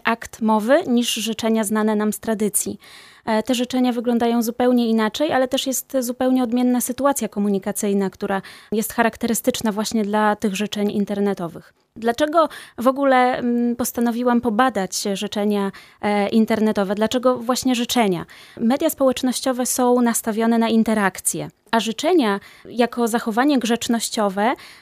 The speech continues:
jest również nastawione na, na te interakcje. Wymaga od taktownego odbiorcy repliki. A zatem, e, to skłoniło mnie właśnie ku temu, żeby powiązać tę interakcyjność mediów z,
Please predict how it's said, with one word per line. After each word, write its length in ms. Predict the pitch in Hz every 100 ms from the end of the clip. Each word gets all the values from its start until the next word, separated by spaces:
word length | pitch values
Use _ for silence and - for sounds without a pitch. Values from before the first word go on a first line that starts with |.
| -
jest 380 | 233 285 - - 254
również 460 | 247 302 269 247
nastawione 480 | 226 - 233 233 233
na, 120 | 226 214 -
na 180 | 226
te 100 | 220
interakcje. 600 | 226 220 240 214 - - 165
Wymaga 560 | 208 226 240 240 233 - -
od 400 | 233 240 _ - 233
taktownego 720 | 233 - 247 220 240 247 240
odbiorcy 720 | - 214 202 208 208 - 311 339 -
repliki. 680 | 320 302 190 170 - 147 - - _
A 80 | 226
zatem, 440 | 240 240 254 247
e, 380 | 247 240 240 240 240
to 80 |
skłoniło 500 | 294 - 262 262 262
mnie 180 | 254 254
właśnie 260 | 247 240 254
ku 140 | -
temu, 220 | 247 269
żeby 220 | 254 247 254
powiązać 580 | 269 269 285 226 190
tę 100 | -
interakcyjność 960 | 220 247 240 240 233 - 240 226 214 -
mediów 560 | 220 190 202 277 381 -
z, 380 | 233 247 254 247